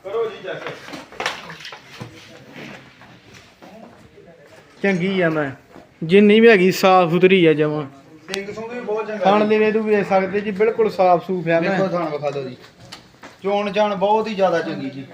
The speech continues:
Speaker 2: ਇਹ ਚੰਗੀ ਆ ਭਾਜੀ, ਜਿੰਨੀ ਵੀ ਹੈਗੀ ਆ ਨਾ।
Speaker 1: ਵੇਖੋ ਜੀ, ਕਰੋ ਲੇਵਾ ਚੈੱਕ।
Speaker 2: ਬਿਲਕੁਲ ਓਕੇ ਰਿਪੋਰਟ ਆ ਭਾਜੀ।
Speaker 1: ਤੇ ਇਹਦੀ ਕੀਮਤ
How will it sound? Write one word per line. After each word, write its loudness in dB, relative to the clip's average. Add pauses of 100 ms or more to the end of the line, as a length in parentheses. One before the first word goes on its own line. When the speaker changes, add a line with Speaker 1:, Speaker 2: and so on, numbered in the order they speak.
Speaker 2:
ਇਹ -4
ਚੰਗੀ 0
ਆ 4
ਭਾਜੀ, 0
ਜਿੰਨੀ -4
ਵੀ 2
ਹੈਗੀ 0
ਆ -2
ਨਾ। -6 (3500)
Speaker 1:
ਵੇਖੋ -6
ਜੀ, -10
ਕਰੋ -6
ਲੇਵਾ -4
ਚੈੱਕ। -8 (260)
Speaker 2:
ਬਿਲਕੁਲ 0
ਓਕੇ 0
ਰਿਪੋਰਟ 0
ਆ 4
ਭਾਜੀ। 0 (4000)
Speaker 1:
ਤੇ -14 (480)
ਇਹਦੀ -4
ਕੀਮਤ -8